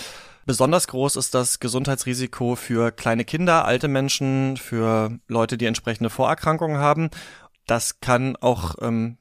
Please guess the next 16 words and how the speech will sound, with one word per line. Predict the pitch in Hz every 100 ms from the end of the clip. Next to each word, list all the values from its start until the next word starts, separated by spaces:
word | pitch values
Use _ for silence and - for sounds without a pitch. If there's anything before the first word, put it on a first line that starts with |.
| _
tödlich | - 156 147 110 107
enden. | 110 127
In | 117
der | 120 117 113
betroffenen | 113 123 120 127
Region | 117 110 120
in | 113
Kanada | 113 117 127 131 123
wurden | 120 120 120
in | 117
den | 117
vergangenen | 113 110 117 120
Tagen | 120 120 123
tatsächlich | 117 - 113 135 -
auch | 117
schon | - 123